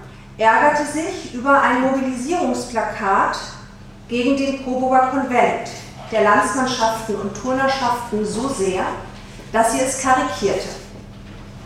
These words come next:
Während jedoch im Ursprungsplakat „Lieber nackt als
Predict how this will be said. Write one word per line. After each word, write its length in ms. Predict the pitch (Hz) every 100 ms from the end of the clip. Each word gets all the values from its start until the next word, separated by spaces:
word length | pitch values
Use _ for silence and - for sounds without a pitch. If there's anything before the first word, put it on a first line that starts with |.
| - - - - - - - - - - - 240
Während 320 | 311 320 311
jedoch 220 | 277 277
im 180 | 247 294
Ursprungsplakat 1300 | 415 427 - 208 202 - - 214 208 214 208 - - - - - - -
„Lieber 320 | 226 240 233 196
nackt 480 | 202 - - - - -
als 520 | 190 190 196 - -